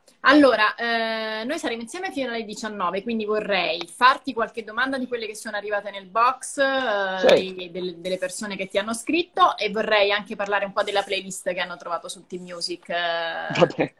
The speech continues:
Speaker 1: che hai fatto tu, perché guarda, neanche a dirci "sai no, perché se la fanno fa", questa l'hai fatta te, sono sicura proprio.
Speaker 2: Sì, sì.
Speaker 1: Eh, appunto, infatti,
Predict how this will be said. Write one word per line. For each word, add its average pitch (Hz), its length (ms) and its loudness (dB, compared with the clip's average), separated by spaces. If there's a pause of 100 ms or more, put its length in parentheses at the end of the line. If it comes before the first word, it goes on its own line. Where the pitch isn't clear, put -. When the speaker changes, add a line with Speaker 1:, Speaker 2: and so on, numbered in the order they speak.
(120)
Speaker 1:
che - 120 -2
hai 202 60 2
fatto 202 280 0
tu, 214 180 0
perché 196 240 -6
guarda, 208 220 4
neanche 269 260 4
a - 20 6
dirci 240 380 0
"sai 285 180 0
no, 302 200 4
perché 262 180 -2
se 262 100 -4
la 262 100 2
fanno 254 240 0
fa", - 200 -2
questa 262 240 2
l'hai 190 140 2
fatta - 260 -4
te, 165 240 -8
sono 208 180 -2
sicura 214 520 0
proprio. 175 440 -8 (640)
Speaker 2:
Sì, 269 180 8
sì. 113 380 4
Speaker 1:
Eh, 185 200 -2
appunto, 190 380 -6
infatti, 175 440 -4